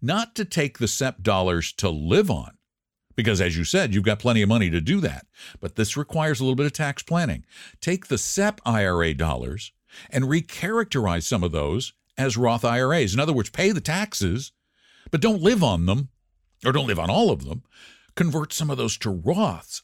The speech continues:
so that when you get to retirement, you have this money that doesn't have to be touched, literally ever, and gives you great flexibility on your tax strategy. So it's,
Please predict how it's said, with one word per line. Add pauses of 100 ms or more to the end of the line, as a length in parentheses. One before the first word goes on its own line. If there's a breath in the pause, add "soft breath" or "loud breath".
so
that
when
you (120)
get
to
retirement, (280 loud breath)
you
have
this
money
that
doesn't
have
to
be
touched, (880)
literally
ever, (1300)
and (320)
gives
you
great
flexibility
on
your
tax
strategy.
So (380 loud breath)
it's,